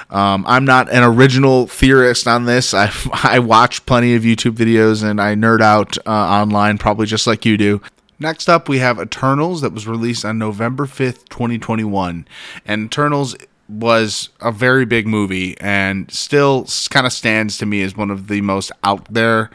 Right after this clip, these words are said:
Marvel movies that have come out as of recent. And it does another similar thing to Shang-Chi, Shang-Chi, where it's introducing a new origin story, um, more background into the M C U rather than,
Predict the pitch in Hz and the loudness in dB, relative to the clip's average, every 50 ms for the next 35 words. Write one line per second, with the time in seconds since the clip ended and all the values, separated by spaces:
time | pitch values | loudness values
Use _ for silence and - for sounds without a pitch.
0 | - - - - - - _ - 107 107 110 107 95 104 104 107 107 101 101 98 | -20 -20 -20 -20 -20 -20 _ -4 -2 0 0 0 -2 -2 -4 -4 -2 -4 -4 -4
1 | 104 101 98 95 104 98 95 92 - - 107 101 101 92 92 95 - - _ _ | -4 -6 -6 -4 -6 -6 -8 -8 -6 -6 -4 -4 -2 -2 -4 -6 -8 -10 _ _
2 | _ _ 107 107 101 98 101 92 95 98 101 104 - - 107 95 95 - - - | _ _ -6 -6 -6 -6 -8 -10 -6 -6 -4 -4 -4 -4 -6 -6 -6 -8 -12 -18
3 | - - - - - - _ - 175 190 196 180 - 196 185 170 196 185 170 175 | -20 -20 -20 -20 -20 -10 _ -2 0 0 0 2 4 4 4 4 4 2 2 0
4 | 175 170 170 170 175 175 165 - - _ _ _ _ - - - 190 190 185 185 | 2 2 2 2 2 0 0 -2 -6 _ _ _ _ -10 -4 -2 0 0 0 0
5 | 175 170 - 185 170 165 165 151 - 160 156 156 147 - - - 185 156 - - | 0 0 0 -2 -2 -2 -2 0 0 0 0 0 -4 -4 -4 -4 -4 -4 -4 -6
6 | - 160 147 143 135 - 185 202 180 156 123 117 - - - 135 135 131 131 127 | -2 -2 0 0 0 0 -2 0 0 -2 -2 -2 -6 -10 -8 -4 -4 -4 -2 -2
7 | 135 131 - 139 123 117 123 131 113 90 110 117 123 123 110 110 98 - - 107 | -4 -2 -2 -4 -2 -2 -2 -2 -2 0 0 2 2 0 0 -4 -6 -6 -6 -6
8 | 98 92 92 90 80 58 55 95 98 95 95 95 92 - - - 110 120 123 127 | -6 -4 -6 -6 -8 -8 -6 -4 -4 -2 -2 -4 -6 -10 -10 -8 -4 -2 0 2
9 | 143 147 139 127 107 - - 120 135 151 - - 123 110 95 82 73 65 73 - | 4 4 4 2 0 -4 -2 0 0 -2 -2 -4 -4 -4 -4 -4 -6 -10 -14 -16
10 | - - - _ _ _ _ _ - 107 107 104 104 98 101 76 104 104 101 - | -18 -20 -20 _ _ _ _ _ -12 -10 -10 -10 -10 -10 -8 -8 -8 -8 -8 -8
11 | - 107 101 98 95 95 95 95 82 - - - 110 107 104 101 104 104 101 107 | -8 -6 -6 -6 -4 -6 -6 -8 -10 -12 -10 -4 -2 -2 -2 -2 -4 -6 -4 -2
12 | 101 98 98 101 98 | -2 0 0 -2 -4